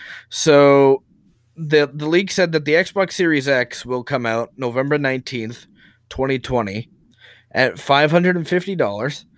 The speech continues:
It's got eleven point nine teraflops, 'cause, you know, that's important,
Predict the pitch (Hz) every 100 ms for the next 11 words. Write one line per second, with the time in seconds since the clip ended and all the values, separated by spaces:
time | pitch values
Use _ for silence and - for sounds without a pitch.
0 | _ _ 135 147 151 139 135 127 151 175
1 | 175 151 175 165 139 147 156 139 - 160
2 | 175 143 127 110 113 - - - _ -
3 | 110 113 110 107 113 117 113 104 104 82
4 | 120